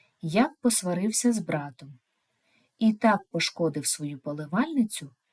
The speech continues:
що тепер з неї витікає вода. Але мама на те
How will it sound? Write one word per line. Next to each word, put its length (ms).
що 260
тепер 360
з 80
неї 360
витікає 720
вода. 420
Але 280
мама 400
на 140
те 260